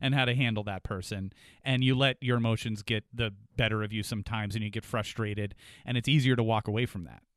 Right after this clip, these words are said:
So it's this whole thing, you know, like, it's this whole, and not just specifically to Mike or specifically to anyone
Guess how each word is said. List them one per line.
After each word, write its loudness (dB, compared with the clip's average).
So 4
it's 6
this 0
whole 6
thing, -2
you -2
know, 2
like, 0
it's -2
this 0
whole, 6
and -2
not -2
just -2
specifically -2
to 0
Mike -2
or 0
specifically -4
to -2
anyone -2